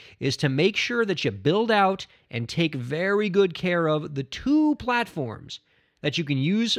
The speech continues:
for fan interaction that are in no way subject to the whims of third-party companies. And that is your website, and that is your email list. And I know a lot of the younger <laughs> musicians out there who are Twitter addicted and Snapchat addicted. When I talk about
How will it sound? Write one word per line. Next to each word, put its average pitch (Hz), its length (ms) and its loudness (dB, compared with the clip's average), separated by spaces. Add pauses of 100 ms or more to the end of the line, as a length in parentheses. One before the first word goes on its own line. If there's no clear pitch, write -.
for - 160 -4
fan 180 260 -2
interaction 135 680 0
that 139 200 -6
are 147 200 0
in 143 180 -2
no 214 200 2
way 269 260 4
subject 202 600 -2
to 185 60 -4
the 180 100 0
whims 147 340 0
of 151 100 -6
third-party 127 540 -2
companies. - 580 -8 (460)
And 123 120 -4
that 123 120 0
is 110 120 -2
your 113 140 -4
website, 175 680 -2 (420)
and 170 140 -2
that 165 140 -2
is 139 100 -4
your 151 160 -6
email 113 380 -2
list. - 240 -12
And 139 80 -4
I - 20 -2
know 202 160 4
a 220 40 2
lot 208 240 2
of 196 60 -6
the 190 80 -2
younger 190 340 0
<laughs> 147 60 -6
musicians 170 600 0
out 135 240 0
there 131 300 -2 (300)
who 151 140 0
are 123 100 2
Twitter 208 440 4
addicted 185 440 -2
and 151 100 -4
Snapchat 175 600 -2
addicted. 156 360 -6
When 160 120 -2
I 180 80 2
talk 190 200 -2
about 151 280 0